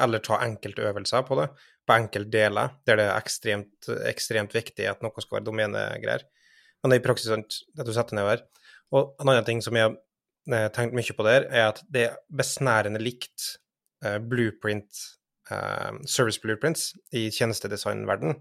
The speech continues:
der de går gjennom hele tjenestereisen til forskjellige og ser alle interaksjonspunkter de har gjennom det.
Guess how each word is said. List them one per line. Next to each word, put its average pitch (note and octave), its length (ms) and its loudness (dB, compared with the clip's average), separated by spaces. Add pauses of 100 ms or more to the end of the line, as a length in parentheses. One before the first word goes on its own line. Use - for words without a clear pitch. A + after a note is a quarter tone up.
(680)
der B2 120 8
de A#2 100 2
går A#2+ 280 6
gjennom G#2 720 -2 (320)
hele A2+ 320 4
tjenestereisen G#2+ 1000 -2
til G#2+ 220 -4
forskjellige G#2+ 600 -2
og A2 180 -2
ser G#2 520 -2
alle A2 220 0
interaksjonspunkter G#2+ 920 -4
de G#2 100 -4
har G#2 200 0
gjennom G#2+ 340 -6
det. A2 140 -2